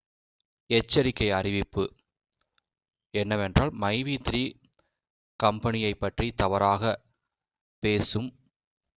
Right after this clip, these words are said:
யூடியூபர்ஸ், மேலும் மை வி த்ரீ கம்பெனியினுடைய எம் டி சக்தியானந்தனை பத்தி தவறாக பேசுதல்,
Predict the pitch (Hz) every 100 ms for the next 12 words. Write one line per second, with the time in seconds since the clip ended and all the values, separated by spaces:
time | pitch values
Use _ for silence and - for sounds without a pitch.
0 | _ _ _ _ _ 113 123 131 123 110
1 | 90 90 - 87 - _ _ _ _ _
2 | _ _ - 107 110 110 156 - 110 117
3 | 135 131 - 113 - - _ _ _ _
4 | 107 104 117 113 104 98 95 95 104 104
5 | 101 - - - 120 110 101 95 92 -
6 | - 101 120 _ - _ _ _ _ _
7 | 104 104 110 110 107 110 98 95 - 95
8 | 110